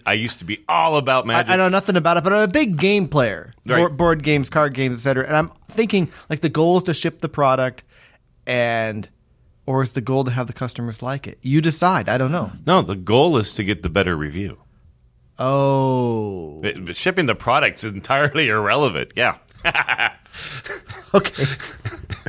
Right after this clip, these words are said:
Speaker 2: Let's rewind the stack.
Speaker 1: A-, as long <laughs> as you can blame all the product failings on someone else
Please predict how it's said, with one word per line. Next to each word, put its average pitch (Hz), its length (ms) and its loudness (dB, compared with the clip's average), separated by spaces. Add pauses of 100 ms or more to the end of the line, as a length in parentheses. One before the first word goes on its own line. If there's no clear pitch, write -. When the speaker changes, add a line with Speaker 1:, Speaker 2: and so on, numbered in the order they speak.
(500)
Speaker 2:
Let's 214 280 0
rewind 269 520 4
the 285 60 2
stack. 208 480 2
Speaker 1:
A-, 156 180 2
as 151 240 0
long 202 360 2
<laughs> - 160 2
as 160 760 4
you 160 220 0
can 160 320 -2
blame 135 600 2
all 139 240 2
the 165 120 0
product 160 400 0
failings 151 480 0
on 135 160 -2
someone 139 460 -4
else 170 440 -4